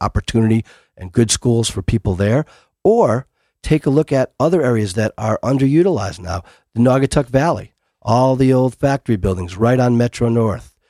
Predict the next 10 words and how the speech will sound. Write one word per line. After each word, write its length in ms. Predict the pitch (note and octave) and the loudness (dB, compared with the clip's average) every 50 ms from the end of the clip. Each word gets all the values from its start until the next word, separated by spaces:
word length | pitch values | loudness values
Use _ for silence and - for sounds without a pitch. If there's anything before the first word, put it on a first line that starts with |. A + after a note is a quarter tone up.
| _ _ _ - | _ _ _ -6
that 120 | - - - | -6 -4 0
we 140 | A2+ A2+ A2 | 0 0 0
could 220 | - - G#2+ G2 | 0 -2 -2 0
use 240 | G#2+ A2+ A#2+ A#2 - | 2 2 2 2 0
this 160 | - G#2 F2+ | -2 -6 -6
bottom-up 640 | - - - - A#2 B2+ C#3 C#3 C3 C3+ B2+ A2+ - - | -6 -4 0 0 2 2 2 2 2 2 0 -2 -2 -4
economic 460 | A2+ A#2 - A#2 A#2 A2+ A2+ G#2+ G2 | -6 -4 -2 0 0 0 0 -2 -2
development 480 | - G2+ G#2+ A#2 A#2+ A#2 - F#2+ F2+ - _ _ _ _ - | -4 -2 0 0 0 0 -2 -6 -14 -16 _ _ _ _ -2
to 120 | - A2+ | 0 0
attract 560 | G2+ - - - - B2+ A#2+ A#2+ A#2 - _ | 0 0 -2 -2 0 0 0 0 -2 -6 _